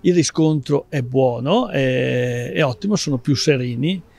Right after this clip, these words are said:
i, i pazienti e partecipano con, con grande entusiasmo. Questo facilita anche la, il proseguimento delle cure, perché un malato motivato che ha voglia di guarire, ha voglia di, di lottare,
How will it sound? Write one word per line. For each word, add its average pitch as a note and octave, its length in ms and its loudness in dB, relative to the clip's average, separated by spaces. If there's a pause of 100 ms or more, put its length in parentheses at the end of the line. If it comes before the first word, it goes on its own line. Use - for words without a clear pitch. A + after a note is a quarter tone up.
(260)
i, C#3+ 240 0
i D3 100 4
pazienti D#3 680 0
e G3 100 2
partecipano D#3+ 840 0
con, C#3 560 0
con D#3 140 -4
grande D3+ 280 0
entusiasmo. C3+ 680 0 (320)
Questo G#3+ 340 0
facilita F#3+ 680 -2
anche F3 600 0 (840)
la, C#3+ 160 0 (140)
il D#3+ 100 0
proseguimento E3+ 540 2
delle C#3+ 140 -4
cure, G3+ 220 -2
perché B2+ 180 -2
un D3+ 80 2
malato D#3+ 380 0
motivato C#3+ 640 0
che C3+ 100 -8
ha B2+ 40 -2
voglia D#3 300 2
di C#3+ 100 -2
guarire, C#3+ 340 0
ha B2 40 -8
voglia C#3+ 340 0
di, C3 260 -2
di D3+ 120 4
lottare, D#3 760 -2